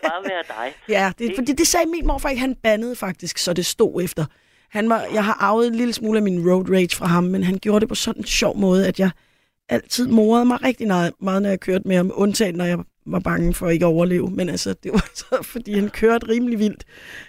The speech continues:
Speaker 2: i sådan en lille gammel Skoda. Så, ja.
Speaker 1: Åh, jamen, man kan også bande rigtig godt og længe inde i en bil.
Speaker 2: Ja.
Speaker 1: Ej, du skal sgu lige få en mere om bandeord. Det er fordi, øh, øh, da jeg var barn, så havde, øh, farfar blevet meget dement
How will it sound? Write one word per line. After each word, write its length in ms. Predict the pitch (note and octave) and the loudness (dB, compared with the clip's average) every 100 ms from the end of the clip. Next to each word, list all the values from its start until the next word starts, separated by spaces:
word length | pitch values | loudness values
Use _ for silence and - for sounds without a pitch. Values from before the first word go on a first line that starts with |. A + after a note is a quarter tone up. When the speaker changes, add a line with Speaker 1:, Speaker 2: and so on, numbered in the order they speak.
| - | -6
Speaker 2:
i 80 | A3 | -4
sådan 240 | G#3 G#3 | 0 0
en 60 | F#3+ | 2
lille 160 | G3+ G#3 | 2 2
gammel 340 | G#3+ F#3+ G3 | 2 0 0
Skoda. 480 | G#3 - F#3 F#3+ G3+ - | -2 0 2 2 -2 -4
Så, 160 | - G3 F#3+ - | -8 -6 -6 -2
ja. 120 | G3+ F#3+ - - - - _ - | -2 -2 -6 -16 -16 -16 _ 2
Speaker 1:
Åh, 340 | C#4 D4+ D4+ - - - | 4 4 2 -2 -8 -6
jamen, 140 | D#3+ | -2
man 100 | E3+ | -2
kan 120 | D#3+ | -2
også 140 | F#3+ - | -2 -2
bande 200 | F#3 A3+ G3+ | -2 -2 -4
rigtig 180 | A3 A3 | -6 -2
godt 200 | E3+ G3+ | -2 0
og 80 | G#3 | -2
længe 300 | F3+ G3+ G3+ | -2 -2 -6
inde 160 | G3+ | -4
i 40 | G3+ | -6
en 120 | F#3+ | -4
bil. 260 | G3 F#3 E3 - - - | -4 -4 -6 -14 -8 -4
Speaker 2:
Ja. 80 | C#4+ F#3 | -4 -4
Speaker 1:
Ej, 80 | F#3+ | -6
du 80 | G#3 | -6
skal 180 | G#3 G#3+ | -6 -6
sgu 180 | - - | -6 -6
lige 160 | G3+ B3+ | -2 -2
få 60 | - | 0
en 220 | B3+ G#3+ | -2 -2
mere 140 | A3+ A3 | -2 -4
om 120 | G3 | -2
bandeord. 500 | E3 F#3 A#3 G3 C#3+ | -2 -2 -2 -2 -2
Det 80 | G#3 | -4
er 80 | - | -6
fordi, 240 | - - - - - - - - _ _ - | -10 -12 -14 -18 -20 -10 -10 -10 _ _ 0
øh, 160 | F#3+ D#3+ | 0 0
øh, 160 | - - _ - - F3+ | -2 -2 _ -14 -8 -4
da 60 | F3 | -2
jeg 140 | E3 | -2
var 120 | F#3+ F#3+ | -4 -4
barn, 260 | G3+ F#3+ E3 - | -4 -4 -8 -14
så 100 | G3+ - - | -14 -14 -8
havde, 320 | F3+ E3+ E3 - | -4 -2 -2 -2
øh, 240 | D#3+ D3+ - - - - | -2 -2 -6 -20 -20 -4
farfar 460 | E3+ E3+ F3+ E3 D#3+ | -4 -2 -2 -2 -4
blevet 160 | D#3+ C#3+ | -8 -4
meget 320 | D3 C#3 D#3 | -2 -2 -4
dement 360 | C#3+ C#3+ C3 | -8 -8 -10